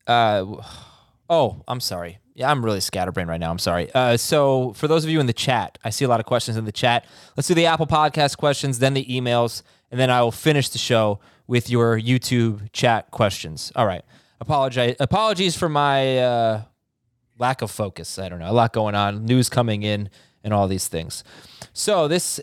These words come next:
Apple Podcast, let's start with Matt Berry's smallest fan. Okay. Well, that's fine. You can like two shows. That's great. Uh, half P P R. Who do I start at running back? Eckler, Montgomery. You need three, by the way.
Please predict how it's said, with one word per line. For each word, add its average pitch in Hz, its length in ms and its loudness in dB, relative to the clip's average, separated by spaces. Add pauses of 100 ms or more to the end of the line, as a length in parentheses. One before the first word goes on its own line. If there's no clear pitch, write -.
(160)
Apple 190 220 0
Podcast, 190 600 2
let's 175 140 -2
start 180 260 2
with 170 340 0
Matt 151 380 0
Berry's 170 380 2
smallest 156 580 -2
fan. 135 400 -2 (400)
Okay. 139 320 0 (500)
Well, 139 120 -2
that's 147 120 -2
fine. 101 380 0
You 147 80 -12
can 127 160 0
like 98 260 2 (220)
two - 200 2
shows. 107 380 2
That's - 220 -8
great. 110 320 -6 (400)
Uh, 147 160 0
half 190 260 2
P 208 140 2
P 185 140 2
R. 190 360 2 (640)
Who 160 100 0
do 175 100 4
I 175 80 4
start 165 280 2
at 180 60 -2
running 139 240 2
back? 85 320 -6 (720)
Eckler, 143 500 0 (800)
Montgomery. 120 680 0
You 131 60 -2
need 135 180 2
three, 123 280 0
by 92 140 -2
the 82 80 -8
way. - 200 -12